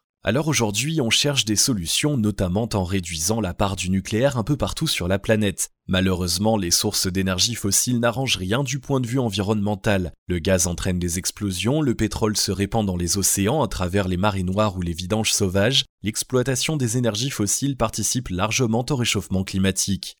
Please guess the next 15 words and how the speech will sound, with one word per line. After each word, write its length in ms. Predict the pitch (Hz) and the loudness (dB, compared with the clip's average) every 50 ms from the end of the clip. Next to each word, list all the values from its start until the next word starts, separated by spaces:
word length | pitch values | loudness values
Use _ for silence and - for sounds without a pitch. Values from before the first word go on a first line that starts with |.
| _ _ - | _ _ -2
De 60 | 98 | 0
manière 380 | 90 90 90 90 95 101 101 92 | 0 2 2 2 2 2 2 2
générale, 540 | - 92 87 87 82 80 95 110 120 127 - _ _ | 2 0 0 -2 -2 0 2 2 2 2 0 _ _
le 80 | - 101 | -2 0
secteur 360 | 104 - 139 127 - 160 143 | 0 0 0 0 0 0 0
énergétique 560 | 147 127 127 113 113 110 98 - - 160 151 | 2 0 2 2 0 0 0 -2 -2 -4 -4
reste 320 | - - 131 127 - - 151 | -4 -2 0 0 0 2 2
le 100 | 147 147 | 0 0
premier 360 | - - 135 123 131 139 143 | 0 0 0 0 2 2 0
responsable 640 | 120 113 - - - 92 82 - - 113 117 104 87 | 0 0 -2 -2 -4 -4 -2 0 0 0 0 0 -2
de 80 | 85 82 | -2 -2
la 100 | 82 78 | -4 -4
pollution 460 | - - 87 78 73 - - 110 107 | -4 -6 -6 -4 -4 -2 -2 -2 0
de 100 | 98 101 | 2 2
l'air. 380 | 101 98 92 82 - - - | 4 4 2 0 -2 -8 -12